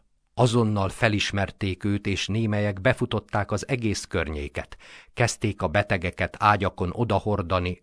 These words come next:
ahol hallomásuk szerint éppen tartózkodott. Ahova csak bement, falvakba, városokba vagy településekre, letették a tereken a betegeket, és kérték őt, hogy legalább a ruhája szegélyét érinthessék.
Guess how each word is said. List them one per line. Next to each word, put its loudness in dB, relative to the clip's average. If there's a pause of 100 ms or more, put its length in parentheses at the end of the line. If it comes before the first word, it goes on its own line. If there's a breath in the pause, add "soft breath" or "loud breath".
(100)
ahol 0
hallomásuk 0
szerint -2
éppen -4
tartózkodott. -4 (880 soft breath)
Ahova 4
csak 0
bement, 0
falvakba, 2
városokba 2
vagy -4
településekre, 0 (440 soft breath)
letették -2
a 0
tereken 0
a -2
betegeket, -2
és -4
kérték -4
őt, -4 (300)
hogy -8
legalább 2
a -2
ruhája 0
szegélyét -4
érinthessék. -8